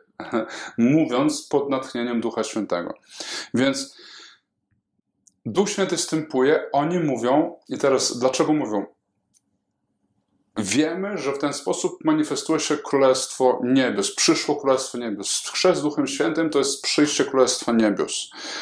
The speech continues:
I taka w pełni, y, żeby to zrozumieć, to posłuchajcie poprzednich wykładów na ten temat, po-, poprzednich odcinków. Co wiemy na temat królowania?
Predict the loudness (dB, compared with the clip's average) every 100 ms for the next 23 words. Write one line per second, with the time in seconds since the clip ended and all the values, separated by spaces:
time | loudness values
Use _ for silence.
0 | -12 -14 -20 _ 4 4 4 -2 -16 _
1 | _ _ -6 -4 -2 -2 -4 -14 -18 -4
2 | 2 2 0 -8 -18 _ -12 -8 -6 -4
3 | -4 -4 -2 -2 -2 -2 -2 0 0 -2
4 | -4 0 -2 -2 -4 -2 -2 -4 -8 -12
5 | -6 -4 -4 -10 -12 -2 0 0 -8 -10
6 | -8 -6 -4 -4 -6 -12 -14 -14 -8 -8
7 | -6 -8 -8 -6 -4 -2 -4 -6 -10 _
8 | _ _ _ _ _ -20 -20 -4 -2 0
9 | -2 -2 -2 -2 -4 -4 -4 -2 0 2
10 | 0 -2 -12